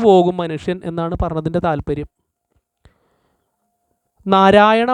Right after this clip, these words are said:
മഹർഷി ഒഴികെ, ബ്രഹ്മാവിൻ്റെ സൃഷ്ടിയിൽ നാരായണ മഹർഷി ഒഴികെ ആരും ഭഗവാന്റെ മായയിൽ കുടുങ്ങാത്തവരായിട്ടില്ല.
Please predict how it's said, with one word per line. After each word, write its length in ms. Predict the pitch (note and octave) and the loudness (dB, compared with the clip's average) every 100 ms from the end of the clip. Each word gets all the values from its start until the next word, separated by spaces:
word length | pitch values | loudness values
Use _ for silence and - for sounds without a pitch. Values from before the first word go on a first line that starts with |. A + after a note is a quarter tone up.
| B3+ | -2
മഹർഷി 440 | G#3+ G#3+ G3+ - A#3 | -2 -2 -2 0 2
ഒഴികെ, 340 | F#3 F3 F#3 F3+ | 2 0 -4 -6
ബ്രഹ്മാവിൻ്റെ 720 | E3 D#3+ F3 D3+ F#3 G3+ G#3+ A3 A3 | -2 -2 0 -2 0 0 0 -2 -2
സൃഷ്ടിയിൽ 560 | G3+ - - A3 G#3+ G#3+ G3+ | -4 -4 -4 -4 -2 -4 -6
നാരായണ 520 | F#3 E3 F3 F3+ G3 G#3+ G#3+ | -6 -4 -2 -2 -2 -2 -2
മഹർഷി 460 | F#3 F3 - A3 A3 _ | 0 -2 -4 -10 -12 _
ഒഴികെ 480 | E3+ D#3+ F3 E3+ G3 A3 _ _ _ _ _ _ _ _ _ _ _ _ - | 0 2 0 -2 -4 -4 _ _ _ _ _ _ _ _ _ _ _ _ -4
ആരും 500 | D#3+ E3+ F#3 G#3 G3 C3+ _ _ _ A3+ A3+ - | 0 2 4 2 2 -4 _ _ _ _ _ -20
ഭഗവാന്റെ 680 | F#3 D#3+ E3 F3 F#3+ G3 G#3 G#3+ | -10 -6 0 0 0 0 -2 -2
മായയിൽ 500 | F#3+ F3+ F#3+ G3+ G3 G3 - | 0 2 4 4 2 -2 -2
കുടുങ്ങാത്തവരായിട്ടില്ല. 1400 | F#3+ E3+ F3 F3+ F#3 - G3 F#3+ F#3+ E3 D#3+ - C#3+ C3 | -2 0 -4 -4 -6 -6 -6 -4 -4 -4 -6 -10 -10 -6